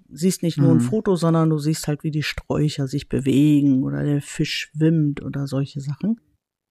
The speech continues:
Speaker 1: Die tatsächlich auch funktionieren, diese optische Täuschung, die es ja eigentlich ist. Sie sind nicht in einer engen Röhre, sondern sind in der Karibik am Meer. Die funktioniert tatsächlich. Das Auge und das Hirn lässt sich tatsächlich über-, überlisten.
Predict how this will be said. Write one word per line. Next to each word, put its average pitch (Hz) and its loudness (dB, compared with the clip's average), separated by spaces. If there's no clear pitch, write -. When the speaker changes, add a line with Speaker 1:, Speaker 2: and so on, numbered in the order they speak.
Speaker 1:
Die 202 0
tatsächlich 220 2
auch 196 0
funktionieren, 202 2
diese 147 0
optische 156 -2
Täuschung, 156 0
die 175 2
es 156 0
ja 160 -2
eigentlich 156 -2
ist. - -4
Sie 175 2
sind 160 0
nicht 190 2
in 170 2
einer 156 2
engen 156 2
Röhre, 180 2
sondern 139 0
sind 180 -4
in 185 4
der 170 2
Karibik 175 0
am 151 0
Meer. 196 2
Die 165 2
funktioniert 202 2
tatsächlich. 131 -4
Das - -8
Auge 190 0
und 180 0
das 165 -2
Hirn 185 2
lässt 160 0
sich - -6
tatsächlich 190 -4
über-, 196 0
überlisten. 202 0